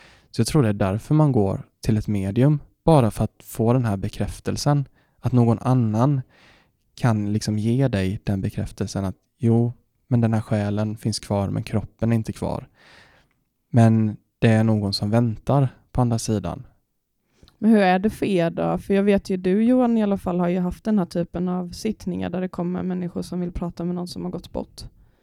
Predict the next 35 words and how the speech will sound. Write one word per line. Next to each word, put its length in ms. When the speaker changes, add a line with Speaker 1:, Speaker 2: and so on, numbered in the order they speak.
Speaker 2:
Hur, 360
hur 180
är 160
det 100
liksom 280
för 120
er 360
när 140
ni 200
får 200
kontakt 560
med 140
dem 260
och 120
kanske 240
får, 400
ja, 60
men 120
känning 440
på 140
hur 100
de 140
har 60
dött 460
och 160
såna 260
saker? 500
Speaker 1:
Det, 580
för 140
mig 260
så 140
brukar 380
det 60
oftast, 640
eh, 300